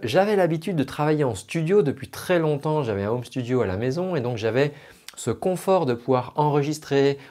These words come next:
au meilleur moment de la journée, quand ma voix était en forme,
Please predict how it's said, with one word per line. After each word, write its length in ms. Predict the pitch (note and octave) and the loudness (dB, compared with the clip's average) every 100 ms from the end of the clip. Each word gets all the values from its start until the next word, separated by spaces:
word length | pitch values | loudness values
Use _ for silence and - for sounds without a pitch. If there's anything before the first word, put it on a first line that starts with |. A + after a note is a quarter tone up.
| - | -6
au 100 | G2+ | -4
meilleur 320 | A2+ C#3+ D3 | 0 2 4
moment 240 | C#3 C3 B2+ | 2 0 2
de 60 | |
la 100 | C3 | 0
journée, 460 | C3+ D3+ B2+ B2 A#2+ | 0 0 0 -2 -4
quand 200 | G#2+ G2 | -8 -6
ma 140 | G2 | -4
voix 220 | G2+ A#2 | 0 2
était 280 | A2 G#2+ G2 G2 - - | 2 2 0 -2 -16 -8
en 140 | G#2+ | -8
forme, 560 | - D3+ D3 D3 D3+ | -2 2 4 4 0